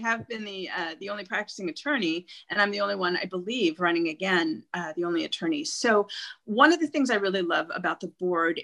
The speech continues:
um, is that it's a very balanced group of people that come from very different backgrounds: medical professionals, uh, marketers, business people, academics,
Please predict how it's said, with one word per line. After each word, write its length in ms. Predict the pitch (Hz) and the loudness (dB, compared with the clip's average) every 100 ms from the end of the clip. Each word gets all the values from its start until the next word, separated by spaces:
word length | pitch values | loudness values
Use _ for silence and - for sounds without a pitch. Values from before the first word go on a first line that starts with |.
| - | -6
um, 340 | 185 170 165 160 | -4 -2 -2 -2
is 180 | 190 185 | -2 -2
that 140 | 180 | 0
it's 160 | 185 185 | -2 0
a 20 | |
very 200 | 170 165 | 0 0
balanced 580 | 156 160 165 170 170 - | 0 2 2 2 -2 -6
group 100 | - | -10
of 60 | - | -6
people 240 | 185 180 | -4 -2
that 160 | 160 170 | -4 0
come 160 | 170 | 0
from 160 | 160 170 | 0 0
very 180 | 147 151 | 0 0
different 300 | 156 170 156 | -2 -2 0
backgrounds: 540 | 147 143 139 120 131 | 0 0 -4 -6 2
medical 460 | 175 175 175 175 156 | 4 6 4 0 -2
professionals, 1160 | - 165 - 208 196 - 185 170 170 160 156 - | -4 -4 2 4 4 2 4 4 4 0 -2 -4
uh, 340 | 170 160 151 151 | -4 -2 -2 2
marketers, 540 | 180 185 180 160 156 | 4 4 4 0 0
business 500 | - 233 226 202 185 - - | 4 4 4 0 -6 -10 -4
people, 520 | 196 180 185 170 165 - - - | 2 2 2 0 -2 -6 -8 -2
academics, 880 | 180 185 175 240 220 196 185 - - | -2 0 6 8 10 8 6 -2 -4